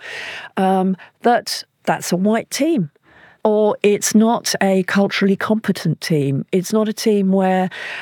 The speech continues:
white privilege is discussed and dismantled and white people acknowledge how little they do know and that we work much more creatively. And there are so many studies to show that. McKinsey is always doing that, to show that there's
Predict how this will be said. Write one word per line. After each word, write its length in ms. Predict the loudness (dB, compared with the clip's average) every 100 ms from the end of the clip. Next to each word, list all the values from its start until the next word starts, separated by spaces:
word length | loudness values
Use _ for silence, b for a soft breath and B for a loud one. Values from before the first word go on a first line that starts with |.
| B
white 580 | -6 2 4 4 0 -6 -4
privilege 580 | 0 2 2 2 2 0
is 140 | -2
discussed 680 | -4 -4 -2 0 -2 -4 -2
and 160 | 0
dismantled 960 | 0 -2 -2 0 2 0 0 0 -2 -2 -4
and 240 | 0 0
white 300 | 0 0 -2
people 280 | -2 -4 -2
acknowledge 480 | -2 0 0 0 -2
how 180 | -4 -2
little 460 | 2 2 0 -2
they 240 | 0 0 0
do 280 | 0 0 2
know 320 | 2 0 -2 B B B -2
and 260 | 0 2 2
that 140 | 0
we 240 | 0 0 2
work 420 | 2 2 0 0
much 500 | 2 2 2 -2 -2
more 160 | -2 -2
creatively. 840 | -2 0 0 -2 -4 -4 -2 -2
And 140 | -2 0
there 80 | 0
are 60 |
so 400 | -2 -6 -2 0
many 240 | 2 0 0
studies 540 | -4 -4 -2 -2 -6
to 120 | -8
show 300 | -8 -2 -2 -2
that. 200 | -4 -4
McKinsey 600 | -4 -2 -2 -2 -4 -4 B B B B 2
is 280 | 2 2 -4 -2
always 480 | 0 2 2 0 0
doing 340 | 0 0 0
that, 280 | 0 -2 -6
to 100 | -8
show 380 | -4 0 0 0
that 180 | -2 -2
there's 280 | -2 -2